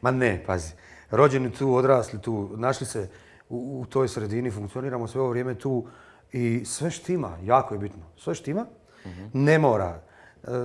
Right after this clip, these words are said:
Speaker 1: skoro sam se sa jednim frendom u Kanadi malo nešto, neću reći posvađao, nego dogovarao oko toga treba li otići od kuće da bi bio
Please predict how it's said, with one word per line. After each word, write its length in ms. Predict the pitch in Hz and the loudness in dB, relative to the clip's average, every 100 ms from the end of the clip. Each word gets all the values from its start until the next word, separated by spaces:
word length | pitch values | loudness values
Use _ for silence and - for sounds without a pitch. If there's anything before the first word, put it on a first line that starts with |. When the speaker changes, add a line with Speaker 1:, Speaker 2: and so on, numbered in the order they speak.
| 123 117 | -6 -10
Speaker 1:
skoro 520 | - - - 139 143 | -14 -14 0 4 4
sam 160 | - 101 | 2 -6
se 120 | 104 | -4
sa 120 | 117 | -2
jednim 180 | 120 110 | 0 0
frendom 380 | 117 123 110 104 | 0 0 0 0
u 40 | |
Kanadi 380 | 123 120 101 92 - _ _ _ _ - | 0 0 0 -2 -6 _ _ _ _ -6
malo 180 | 110 104 | -2 -2
nešto, 440 | 104 95 101 87 - - - - _ _ | -2 -4 -6 -6 -8 -20 -20 -20 _ _
neću 320 | 104 117 117 117 | -6 -4 -2 -2
reći 360 | 113 - - - | -2 -6 -14 -8
posvađao, 340 | 123 143 127 | -2 0 0
nego 180 | 120 120 | 0 2
dogovarao 500 | 120 117 139 175 143 | 2 8 10 10 8
oko 160 | 117 117 | 6 2
toga 380 | 175 160 117 - - - - _ | 6 6 4 0 -20 -20 -20 _
treba 260 | 131 151 135 | 4 8 8
li 200 | 117 113 | 6 0
otići 420 | 120 120 135 - | -2 -2 -4 -4
od 100 | 127 | -6
kuće 360 | - - 139 123 | -6 -2 0 0
da 120 | 117 120 | -2 0
bi 80 | |
bio 400 | 113 120 110 95 | 0 2 2 0